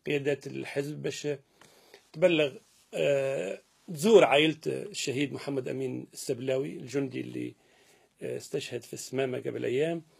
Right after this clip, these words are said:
في جبل السمامة، وباش تعزي عائلته، الله إن شاء الله يرحمه وينعمه. فاكرين إنه ال-، ال-، ال-، ال-، الجندي هذا اللي قدم روحه لتونس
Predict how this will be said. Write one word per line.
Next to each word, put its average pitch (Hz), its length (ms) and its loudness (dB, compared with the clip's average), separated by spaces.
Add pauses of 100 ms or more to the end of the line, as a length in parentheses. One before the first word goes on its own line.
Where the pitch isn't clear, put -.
(320)
في 139 120 -8
جبل 131 180 -2
السمامة، 170 540 -4
وباش 160 420 -6 (800)
تعزي 143 380 0
عائلته، 139 460 -2 (560)
الله 139 160 0
إن 131 40 -4
شاء 139 160 -6
الله 131 120 0
يرحمه 131 280 -4
وينعمه. 127 680 -2 (340)
فاكرين 160 400 0
إنه 139 260 2
ال-، 131 100 0
ال-، 69 340 -2
ال-، 67 400 -6
ال-، 64 360 -12 (640)
الجندي 139 440 -2
هذا 139 240 4
اللي 131 160 -4
قدم 135 400 -6
روحه 143 320 0
لتونس 139 560 -4